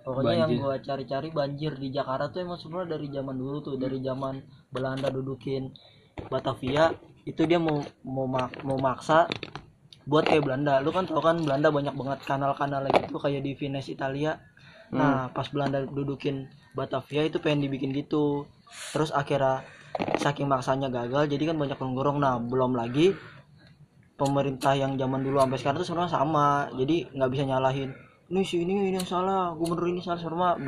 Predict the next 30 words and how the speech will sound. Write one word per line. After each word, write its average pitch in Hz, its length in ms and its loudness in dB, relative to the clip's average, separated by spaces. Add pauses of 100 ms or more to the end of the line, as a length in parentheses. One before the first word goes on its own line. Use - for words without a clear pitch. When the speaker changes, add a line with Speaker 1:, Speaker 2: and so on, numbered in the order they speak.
Speaker 1:
gua 147 100 2
juga 156 200 6
nggak 135 200 2
ngebela 123 300 0
gubernur 127 340 -2 (380)
siapapun. 147 640 -2
Jadi, 139 300 -2 (560)
<laughs> - 800 -2 (920)
jadi 147 260 4 (220)
lu 180 160 8
udah 190 160 8
tahu 156 300 6
nih 175 180 0 (540)
tempat, 147 420 2 (600)
tempat 143 340 0 (720)
yang 151 300 4
cocok 147 360 0
nih 165 120 -2
buat 147 200 0
alam 151 380 4
gitu, 135 220 -6
ya 131 140 -4
kan, 135 160 -10
tapi - 200 -2
kenapa 156 460 0 (140)
lu 147 100 0
timpa 147 320 0
sama 139 560 0 (140)
bangunan? 151 760 2 (1300)
Hitungannya 147 600 2